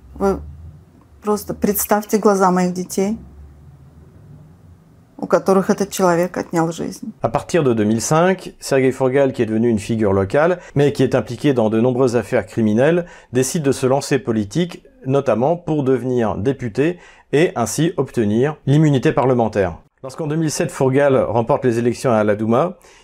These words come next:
Speaker 2: il prend comme assistant parlementaire Mikhail Timofeyev, donc celui qui avait été son chauffeur et qui sort de prison. C'est à sa femme et à son associé Nikolai Mistriukov qu'il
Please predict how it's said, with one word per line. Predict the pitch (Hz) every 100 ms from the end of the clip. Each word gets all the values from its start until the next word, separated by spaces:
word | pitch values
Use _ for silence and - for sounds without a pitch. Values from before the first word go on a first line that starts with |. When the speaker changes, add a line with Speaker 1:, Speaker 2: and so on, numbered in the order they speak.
| _
Speaker 2:
il | 143 -
prend | 160
comme | 143 139
assistant | 151 160 - 139
parlementaire | 131 120 110 101 123 156 165 -
Mikhail | 120 135 156 -
Timofeyev, | 123 117 107 107 123 156
donc | 135 110
celui | 127 135
qui | 135 113
avait | 113
été | - 123 120 -
son | - - 139
chauffeur | 120 101 123 139 170 - _ -
et | 139
qui | 170 127
sort | 156
de | 139
prison. | 110 127 107 95 - _ _
C'est | - 143
à | 131
sa | 131
femme | 113 151 175 165
et | 147
à | 135
son | - 123
associé | - 117 - 175
Nikolai | 170 131 135 127
Mistriukov | 123 - 117 101 143 156
qu'il | - 147 156